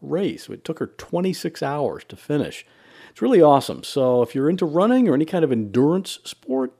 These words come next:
you should check it out. And if your computer has a problem, you should check me out. In most cases, I can do computer repairs remotely, so you don't have to bring it into a shop.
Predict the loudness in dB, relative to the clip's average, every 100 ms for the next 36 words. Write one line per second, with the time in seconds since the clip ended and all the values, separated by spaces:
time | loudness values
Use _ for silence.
0 | _ -10 -8 -8 -6 -4 -4 -4 -8 -18
1 | _ _ _ _ _ 0 2 0 0 0
2 | 0 -4 -4 -4 -2 0 -2 -4 -6 -4
3 | 0 2 2 -2 -8 -6 -4 -4 -4 -4
4 | -2 0 4 6 6 2 -4 -12 _ _
5 | _ -20 -2 2 4 4 2 2 2 2
6 | 0 -2 0 -2 -2 -8 -4 -2 -2 0
7 | 2 0 0 -8 -4 2 2 2 0 -2
8 | -4 -4 -4 -6 -8 -8 -6 -2 0 0
9 | 0 -2 -2 -6 -8 -10